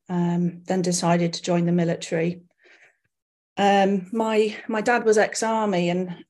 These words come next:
he always had a bit of a black, black cloud over his head, um, because he'd always rented. Um, he was of the generation of, of, um, veterans that always used to rent. They never really bought their own home.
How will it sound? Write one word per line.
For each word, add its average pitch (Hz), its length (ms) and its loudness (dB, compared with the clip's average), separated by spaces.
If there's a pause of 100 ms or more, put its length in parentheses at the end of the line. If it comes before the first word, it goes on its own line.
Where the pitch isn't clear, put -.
he 208 320 0
always 196 420 4
had 185 140 -4
a 185 40 0
bit 165 120 -2
of 180 80 -6
a 185 60 -2
black, 190 340 -6
black - 220 -2
cloud 220 340 -2
over 220 240 2
his 214 120 0
head, 226 300 -4 (240)
um, 185 360 -4
because 196 180 -2
he'd 208 160 6
always 190 420 4
rented. 175 480 -2 (640)
Um, 175 320 2
he 202 160 2
was 180 140 0
of 175 60 -4
the 175 80 -6
generation 175 640 0
of, 165 180 -6 (120)
of, 165 360 -6 (200)
um, 160 340 -4
veterans 165 600 -2
that 165 140 -2
always 170 360 0
used 165 180 -6
to 160 80 -6
rent. 160 300 -4
They 170 80 -2
never 170 280 0
really 156 200 -2
bought 160 260 -2
their 156 100 -6
own 156 180 -4
home. 165 500 -4